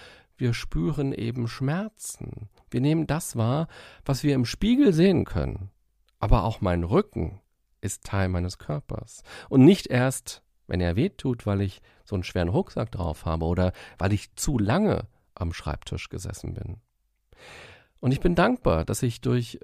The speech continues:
solche Gedanken, durch so eine Schlange, durch solche Übungen nochmal ein umfassenderes Bild meines Körpers für den Moment habe und eben auch meinen unteren Rückenbereich jetzt gerade mal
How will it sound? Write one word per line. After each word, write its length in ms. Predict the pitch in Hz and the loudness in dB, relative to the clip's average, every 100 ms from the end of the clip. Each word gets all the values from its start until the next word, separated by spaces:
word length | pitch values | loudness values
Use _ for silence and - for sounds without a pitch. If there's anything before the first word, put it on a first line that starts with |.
| - | -14
solche 460 | - 110 151 - 196 | -8 -2 0 0 -6
Gedanken, 880 | 151 117 87 101 160 - 202 214 226 - | -6 -4 -2 0 -2 -6 -6 -6 -8 -8
durch 160 | 117 | -8
so 100 | - | -4
eine 220 | 113 92 | -2 -2
Schlange, 680 | 92 - - 87 82 127 226 - _ - - - - - - | -4 -8 -6 -2 0 -2 -4 -8 _ -20 -20 -20 -20 -20 -4
durch 140 | 120 | -2
solche 340 | 131 135 - 95 - | 2 0 0 -4 0
Übungen 640 | 117 127 151 156 170 208 - - - | 0 2 -4 -2 -4 -6 -10 -20 -6
nochmal 640 | 131 - 143 131 131 - | -6 -2 -2 0 0 -4
ein 400 | - 117 123 135 - _ _ | -2 0 0 -2 -6 _ _
umfassenderes 1040 | 160 233 254 - 175 180 180 160 143 147 - | 6 6 4 2 -2 0 -2 -2 -2 -4 -6
Bild 360 | - 175 - | -2 -2 -2
meines 280 | 101 90 - | -2 -2 -6
Körpers 640 | - 87 - 131 170 - - _ _ | -4 -4 -2 -2 -2 -6 -18 _ _
für 220 | - 147 | 0 2
den 160 | 147 | 2
Moment 440 | 147 160 190 185 - | 2 2 0 -2 -6
habe 400 | 87 80 87 95 - - - | -4 -2 -2 -4 -8 -20 -2
und 220 | 131 - | -2 0
eben 260 | 127 139 143 | -2 0 0
auch 300 | 110 143 131 | 0 0 2
meinen 200 | 120 - | 2 2
unteren 480 | 127 135 123 117 | 2 2 2 0
Rückenbereich 800 | 104 95 - 123 120 104 123 190 - - - | 0 -2 -4 -4 -2 0 2 0 -4 -20 -18
jetzt 320 | - 117 - | -2 -2 -2
gerade 380 | - 80 80 95 | -4 -2 0 2
mal 300 | 123 123 143 | 4 4 2